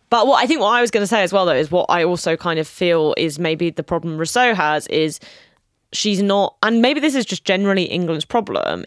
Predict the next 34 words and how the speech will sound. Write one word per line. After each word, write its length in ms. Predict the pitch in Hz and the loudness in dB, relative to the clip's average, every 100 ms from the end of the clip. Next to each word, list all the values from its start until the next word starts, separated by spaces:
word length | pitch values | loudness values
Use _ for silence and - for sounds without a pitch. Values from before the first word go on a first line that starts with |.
| - | -2
is 260 | 185 156 | -2 -2
that 340 | - 175 147 - _ _ _ _ _ _ _ _ - | -2 0 0 -6 _ _ _ _ _ _ _ _ -8
Hemp 340 | - 247 - - | 0 0 0 -2
and 160 | 185 | -2
Kelly, 760 | 180 208 190 - - 147 165 185 - _ - | -2 0 2 2 0 -2 -2 -6 -12 _ 0
and 200 | 214 220 | 2 2
even 220 | 196 170 | 0 0
Lauren 220 | 170 170 | 0 0
James, 280 | 170 185 165 | 0 0 0
I 80 | 165 | -4
think 160 | 160 - | -4 -4
to 80 | |
a 60 | 151 | -2
certain 180 | 151 95 | 0 -2
extent, 240 | 160 160 | -2 -4
and 80 | 92 | -2
Ella 220 | 104 156 | 0 0
Toone, 280 | - 240 190 | 2 2 2
you 60 | 156 | 0
can 120 | 170 | -2
maybe 180 | 165 156 | -2 -2
put 100 | - | -4
in 60 | |
this 100 | - | -4
camp 280 | - 160 - | -6 -8 -4
too, 460 | 190 160 - 101 165 - - _ - | -2 -2 0 -4 -4 -10 -20 _ 0
aren't, 480 | 214 208 190 175 - _ _ _ _ | 2 4 2 -2 -12 _ _ _ _
none 320 | 208 226 269 | 2 4 4
of 160 | 262 196 | 0 0
them 300 | 175 151 156 | 0 0 -2
are, 140 | 156 170 | -2 0
like, 300 | 170 - - | 0 -4 -2
these 240 | 190 170 | -2 -2
clinical 880 | - - 196 175 - 165 165 160 | -4 0 0 0 0 0 0 -2